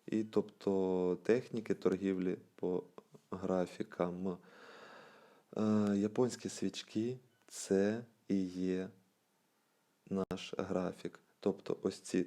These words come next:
зелененькі і червоненькі штуки, вони, це є японські свічки. І вони й створюють графіки. Тому якщо ви з самого початку не маєте цієї бази, ви не розумієте паттерни, е,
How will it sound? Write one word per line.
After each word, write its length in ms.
зелененькі 680
і 60
червоненькі 720
штуки, 480
вони, 420
це 160
є 160
японські 500
свічки. 500
І 60
вони 320
й 100
створюють 540
графіки. 520
Тому 220
якщо 300
ви 200
з 60
самого 400
початку 540
не 100
маєте 360
цієї 300
бази, 320
ви 100
не 120
розумієте 640
паттерни, 680
е, 80